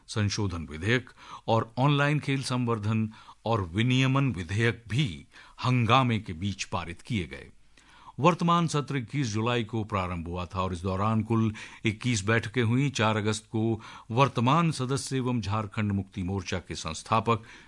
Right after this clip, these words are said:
शिबू सोरेन के निधन के कारण उनके सम्मान में बैठक पूरे दिन के लिए स्थगित कर दी गई थी। और अब सुनिए लोकसभा में हुई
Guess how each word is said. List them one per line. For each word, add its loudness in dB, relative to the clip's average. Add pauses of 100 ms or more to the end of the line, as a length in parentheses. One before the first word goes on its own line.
शिबू 2
सोरेन 0
के -8
निधन -2
के -4
कारण 0 (520)
उनके 2
सम्मान -2
में 0 (400)
बैठक 0
पूरे -4
दिन -4
के -8
लिए -10 (320)
स्थगित -4 (100)
कर -4
दी -10
गई 2
थी। -14 (1300)
और 8
अब 6
सुनिए 2
लोकसभा 0
में -2
हुई -4